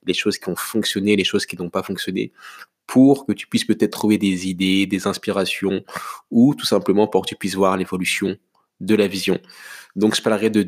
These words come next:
différentes choses. Je parlerai du business, je parlerai du podcasting, je parlerai de la musique, je parlerai de la performance, je parlerai du lifestyle.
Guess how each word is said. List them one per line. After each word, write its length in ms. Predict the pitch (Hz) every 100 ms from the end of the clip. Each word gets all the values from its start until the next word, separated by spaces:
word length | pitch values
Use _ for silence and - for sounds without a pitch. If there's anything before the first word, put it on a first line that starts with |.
| 98
différentes 520 | 107 117 - 110 104 98
choses. 220 | 110 107
Je 40 |
parlerai 240 | 104 98 101
du 140 | 95
business, 500 | - 107 110 107 104
je 40 | -
parlerai 280 | 95 95
du 100 | 95
podcasting, 580 | 90 104 - 104 - 101
je 60 | -
parlerai 260 | 92 90
de 100 | 92
la 120 | 90 90
musique, 420 | 98 92 101 95
je 60 |
parlerai 240 | 95 90 90
de 100 | 90
la 160 | 85
performance, 880 | 85 - 98 - 95 98 95 95 -
je 60 | -
parlerai 300 | 90 92 95
du 100 | 95
lifestyle. 680 | 92 90 - - - -